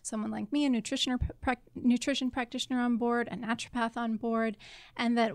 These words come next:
that wellness can take this kind of team approach. Um, and, you know, so I provide um, high-level therapeutic coaching, both emotionally and in terms of nutrition and daily habits. Um, and I think a lot of doctors do recognize that that is just not something that they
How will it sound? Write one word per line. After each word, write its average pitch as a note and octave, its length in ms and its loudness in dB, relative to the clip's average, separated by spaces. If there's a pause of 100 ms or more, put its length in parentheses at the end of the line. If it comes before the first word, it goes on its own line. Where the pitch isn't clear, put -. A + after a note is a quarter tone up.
(120)
that A3 380 -2
wellness G#3+ 520 2
can G#3 160 -4
take G#3 240 -8
this G3+ 140 -8
kind - 220 -8
of - 80 -12
team G#3 240 -6
approach. - 560 -6 (160)
Um, G#3+ 300 0 (500)
and, A3+ 360 2
you A#3 60 2
know, A3+ 160 2
so A3 160 -4
I A#3 100 2
provide A3+ 520 0 (220)
um, G#3+ 460 0
high-level A3+ 460 2
therapeutic - 540 -2
coaching, B3+ 580 2
both G3+ 220 2
emotionally G#3+ 640 2
and G#3 240 -4
in G3 80 -4
terms G#3 240 -2
of G3+ 120 -2
nutrition G#3 600 0
and G3+ 120 -2
daily G#3 220 0
habits. A#3+ 540 -6 (420)
Um, A3+ 300 4
and G#3+ 120 -2
I A3+ 60 4
think D4 240 -4
a D#4 60 0
lot A#3+ 160 2
of G#3+ 80 0
doctors G#3 360 -2
do B3 160 -6
recognize G3+ 520 -6
that G3+ 160 -10
that G3+ 160 2
is G3 120 -6
just - 240 -4
not - 200 -8
something G3 340 -4
that G3+ 200 -8
they G#3 300 0